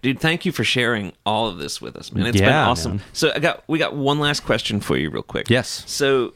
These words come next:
Speaker 1: you know, y-, you had mentioned that you, in the beginning, learned, you know, that you needed to work on your ideas and stuff like
Speaker 2: Mm-hmm.
Speaker 1: that.
Speaker 2: Yeah.
Speaker 1: If, if you could offer one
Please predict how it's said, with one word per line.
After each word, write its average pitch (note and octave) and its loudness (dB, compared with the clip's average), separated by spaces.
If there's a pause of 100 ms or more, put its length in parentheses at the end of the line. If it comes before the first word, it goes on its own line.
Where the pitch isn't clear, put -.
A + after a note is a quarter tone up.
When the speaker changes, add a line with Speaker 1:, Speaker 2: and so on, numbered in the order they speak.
Speaker 1:
you C#3 -2
know, B2+ 2
y-, B2 -2
you B2+ 2
had B2 2
mentioned A#2+ 0
that G#2 0
you, A#2 2
in G#2+ 0
the G#2+ 0
beginning, G#2 0
learned, G2 0
you G2 0
know, F#2 0
that F2+ -2 (300)
you A2+ 0
needed G#2 0
to G#2+ -6
work G2 0
on F#2 0
your F2+ 0
ideas D#2 -2
and A1+ -10
stuff - -6
like A2 2
Speaker 2:
Mm-hmm. A#2+ 4
Speaker 1:
that. E2 0 (160)
Speaker 2:
Yeah. A2 2
Speaker 1:
If, C3 0
if C3 -2
you D#3 -2
could - -2
offer G#2 -2 (400)
one C3+ 2